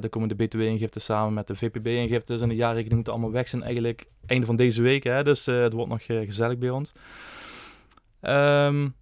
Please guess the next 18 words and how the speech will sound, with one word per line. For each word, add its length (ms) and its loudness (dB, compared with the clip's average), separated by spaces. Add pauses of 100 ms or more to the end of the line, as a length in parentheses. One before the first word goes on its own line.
dus 100 -12
ja, 240 2
eigenlijk 300 2
een 140 2
normale 320 4
dag 220 0
ziet 160 -4
eruit. 440 2
Ehm, 840 2
ja, 120 0
je 180 2
checkt 220 0
je 80 0
mail. 400 2
Vaak 220 2
hoop 260 0
je 60 0
dat, 180 -2